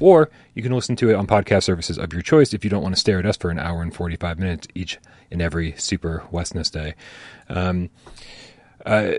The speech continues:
make sure you subscribe. I don't have the link in the description. I really apologize. Make sure you, uh, you send, send some love over to Virtual Strangers. Send some West,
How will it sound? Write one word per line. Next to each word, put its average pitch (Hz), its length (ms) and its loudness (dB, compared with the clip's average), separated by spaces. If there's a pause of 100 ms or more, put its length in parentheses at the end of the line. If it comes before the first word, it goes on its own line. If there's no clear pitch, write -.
make 147 240 2
sure 160 100 6
you 147 60 8
subscribe. 120 420 4
I 120 60 4
don't 131 120 6
have 117 120 4
the 107 80 2
link 104 220 4
in 98 80 4
the 90 40 2
description. 92 440 2
I - 20 4
really 95 260 0
apologize. 90 540 0
Make 95 140 2
sure 101 100 0
you, 85 200 -2 (200)
uh, 87 240 -8
you 82 140 -8
send, 98 280 2 (300)
send 110 220 2
some 107 120 2
love 101 240 6
over 95 120 2
to 90 80 0
Virtual 95 320 0
Strangers. 90 560 2 (240)
Send - 240 -2
some 92 120 -2
West, 90 320 -4